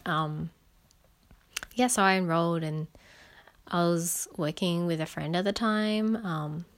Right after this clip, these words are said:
doing murals and things like that. We traveled to Sydney and I did a gig there and then came back and I started the music production course.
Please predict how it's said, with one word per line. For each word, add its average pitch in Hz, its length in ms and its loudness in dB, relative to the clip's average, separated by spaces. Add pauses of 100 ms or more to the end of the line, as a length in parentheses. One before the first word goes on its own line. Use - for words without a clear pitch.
(800)
doing 160 300 -2
murals 165 680 -4
and - 340 -10
things 160 240 -6
like 165 180 -12
that. 175 380 0
We 165 60 -6
traveled 165 760 -4 (680)
to - 120 -12
Sydney 214 540 4
and 190 120 2
I 160 60 2
did 160 180 -2
a 160 280 -2 (280)
gig 151 340 -2
there 165 640 0 (300)
and 175 140 -4
then 151 320 -4
came 190 240 0
back 214 460 4
and 180 160 0
I 170 60 0
started 160 420 -2
the 156 80 -4
music 151 380 -6
production 165 760 -8
course. - 520 -2